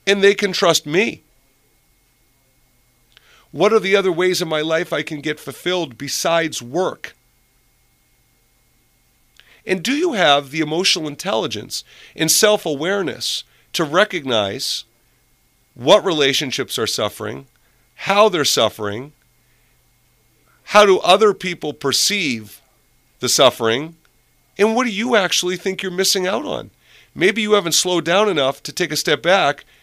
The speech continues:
to realize what you are actually missing out on. So working too hard, working hard, let's just, let's just,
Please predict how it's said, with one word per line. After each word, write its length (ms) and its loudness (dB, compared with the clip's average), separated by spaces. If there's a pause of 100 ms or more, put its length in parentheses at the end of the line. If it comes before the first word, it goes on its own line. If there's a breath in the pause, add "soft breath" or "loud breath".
(100)
to 100 -2
realize 300 2
what 180 2
you 160 0
are 180 4
actually 400 0
missing 360 -4
out 180 0
on. 200 -12 (4000)
So 140 -4
working 440 -4
too 220 -6
hard, 580 -2 (460)
working 380 -2
hard, 600 -6
let's 160 -6
just, 380 -8
let's 200 -6
just, 240 -4